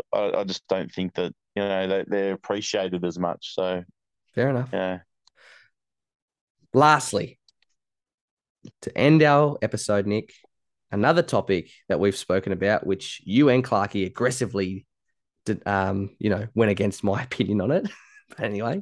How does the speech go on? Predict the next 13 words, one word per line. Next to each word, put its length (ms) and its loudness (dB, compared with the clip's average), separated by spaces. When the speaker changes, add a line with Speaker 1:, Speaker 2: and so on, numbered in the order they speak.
Speaker 2:
I'm 80 0
gonna 120 2
bring 180 -2
it 80 -6
up. 140 -6
Uh, 160 4
the 180 2
N 120 6
R 240 8
L 340 6
and 280 4
Channel 240 2
Nine 460 -4